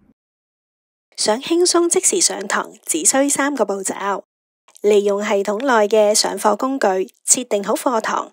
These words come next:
喺工作間選取你之前預備好嘅課件，噉就可以立即開始上堂㗎啦。教師只要進入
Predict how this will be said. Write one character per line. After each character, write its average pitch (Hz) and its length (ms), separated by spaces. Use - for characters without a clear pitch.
喺 202 160
工 277 160
作 240 140
間 269 320
選 214 220
取 233 180
你 220 160
之 311 180
前 262 180
預 214 220
備 233 160
好 233 140
嘅 330 140
課 254 240
件， 220 320
噉 185 400
就 196 220
可 202 160
以 240 160
立 208 180
即 269 120
開 269 220
始 233 120
上 208 180
堂 226 180
㗎 214 120
啦。 240 240
教 214 100
師 254 320
只 202 180
要 208 120
進 190 160
入 190 240